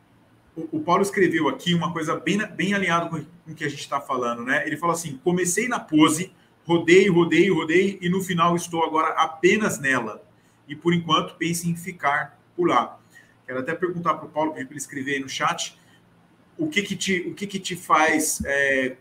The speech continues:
crer que a pose é melhor que as demais? Por que que você, é,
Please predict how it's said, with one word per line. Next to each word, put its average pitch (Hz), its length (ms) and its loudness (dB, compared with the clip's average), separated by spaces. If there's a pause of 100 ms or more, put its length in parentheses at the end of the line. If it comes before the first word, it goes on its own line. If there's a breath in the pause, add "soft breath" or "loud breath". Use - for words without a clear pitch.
(120)
crer 160 300 0
que 175 80 -6
a 156 60 -2
pose 156 580 0
é 143 80 -2
melhor 143 320 0
que - 80 -12
as 135 120 -10
demais? 120 460 -2
Por 151 220 -12
que 175 100 -4
que 180 100 -10
você, 139 640 -2 (140)
é, 120 640 -6